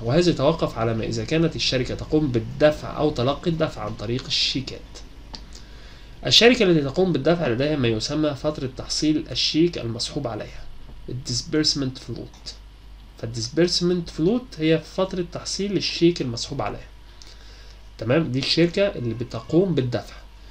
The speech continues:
والشركة التي تتلقى الأموال لديها ما يسمى الفترة ما بين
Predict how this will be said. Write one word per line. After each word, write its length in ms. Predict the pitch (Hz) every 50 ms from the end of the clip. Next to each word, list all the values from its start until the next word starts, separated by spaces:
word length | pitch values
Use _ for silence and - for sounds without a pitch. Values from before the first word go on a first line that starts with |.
| - - - - - - - -
والشركة 540 | 127 135 131 - - 208 240 247 240 - 190
التي 300 | 175 156 147 143 - 151
تتلقى 640 | 131 - 139 131 - 151 143 156 185 - - - 180
الأموال 520 | 175 175 - 160 165 165 165 151 113 92 - - -
لديها 440 | - - 123 123 147 156 147 139 127
ما 140 | 120 110 110
يسمى 520 | 107 107 107 - 160 170 180 180 180 - -
الفترة 640 | 123 117 - - 160 170 170 185 180 180 175 160 131
ما 140 | 120 113 113
بين 340 | 113 127 131 123 113 113